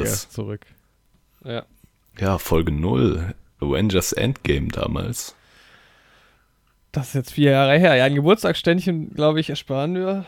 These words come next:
Speaker 2: allen.
Speaker 1: Ja.
Speaker 2: <laughs> Inklusive uns an der Stelle mal.
Speaker 1: Wirklich.
Speaker 2: Und wie es
Speaker 1: Das
Speaker 2: natürlich
Speaker 1: können wir
Speaker 2: nicht
Speaker 1: nicht
Speaker 2: anders
Speaker 1: machen.
Speaker 2: sein könnte, zu so einem so besonderen Termin, weil ich, das ist tatsächlich eine Folge, auf die ich mich sehr, sehr, sehr doll freue und ich seit vier Jahren aufnehmen will.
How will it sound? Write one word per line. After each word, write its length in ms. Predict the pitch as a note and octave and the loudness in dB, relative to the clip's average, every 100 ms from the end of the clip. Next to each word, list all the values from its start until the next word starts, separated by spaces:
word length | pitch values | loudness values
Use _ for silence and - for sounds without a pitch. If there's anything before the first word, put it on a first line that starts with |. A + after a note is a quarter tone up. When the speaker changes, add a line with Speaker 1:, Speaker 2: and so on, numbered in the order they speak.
| - | -10
Speaker 2:
allen. 540 | C3 C#3+ E3+ G#3 A3+ - - - - - B3 G#3 - | -4 -2 -2 -4 -8 -14 -20 -20 -20 -20 -20 -18 -6
Speaker 1:
Ja. 580 | B2 - - - C#3 B3 | -2 0 -2 -2 0 2
Speaker 2:
<laughs> 120 | G3 | 4
Inklusive 520 | A3 G#3 F#3 E3+ D3+ D3+ | 4 6 6 6 6 4
uns 240 | F3 B3 | 2 2
an 120 | G3 | 0
der 120 | C#3+ | 0
Stelle 280 | D3+ C#3+ C#3 | 0 -2 -4
mal. 280 | D3 D#3 F#3+ - _ _ _ _ _ | -4 -6 -8 -12 _ _ _ _ _
Speaker 1:
Wirklich. 580 | - D2 - C#3+ C3+ - _ - | -8 -8 -8 -8 -8 -14 _ -14
Speaker 2:
Und 260 | D3+ D#3+ - | -4 -4 -2
wie 120 | E3 | -2
es 80 | G#3 | 0
Speaker 1:
Das 160 | F#3+ E3+ | 0 0
Speaker 2:
natürlich 220 | F3 E3+ | 2 2
Speaker 1:
können 0 | |
wir 60 | D#3 | 0
Speaker 2:
nicht 100 | C#3+ | 0
Speaker 1:
nicht 80 | |
Speaker 2:
anders 200 | D3 D3 | 2 2
Speaker 1:
machen. 20 | - C#3+ | 4 4
Speaker 2:
sein 60 | D#3+ | 4
könnte, 260 | C#3+ B2 | 0 -2
zu 140 | B2 C3 | -4 -2
so 100 | C3 | 0
einem 260 | C3+ B2+ A#2+ | 0 0 -2
so 140 | C3 | -2
besonderen 640 | C#3 C3 C3+ C3+ B2+ A#2+ - | 0 0 0 0 -2 -6 -8
Termin, 400 | - B2+ C#3 C#3+ | -10 -4 -2 0
weil 140 | B2 A2+ | 0 -2
ich, 120 | - _ - | -6 _ -10
das 140 | A#2 | -8
ist 120 | A2 | -6
tatsächlich 300 | A#2 B2 A#2 | -6 -4 -4
eine 60 | A2+ | -2
Folge, 320 | - B2 A#2 | 2 4 4
auf 80 | G#2+ | 0
die 100 | A2 | -2
ich 60 | |
mich 180 | A2 - - - - _ | -4 -8 -16 -20 -20 _
sehr, 360 | - - D#3 C#3 | -6 6 6 8
sehr, 160 | A#2+ | 4
sehr 180 | A#2 A#2 | 2 0
doll 200 | A2+ A#2 | 2 -2
freue 340 | - A2+ B2+ | 0 0 2
und 100 | B2+ | 0
ich 80 | B2 | -2
seit 160 | B2+ A#2+ | -2 -2
vier 240 | - A3 | 6 8
Jahren 260 | E3+ D#3+ D3+ | 10 10 6
aufnehmen 440 | C3 C#3+ D3+ C#3+ C#3 | 2 0 2 2 4
will. 240 | D3 F#3 | 2 0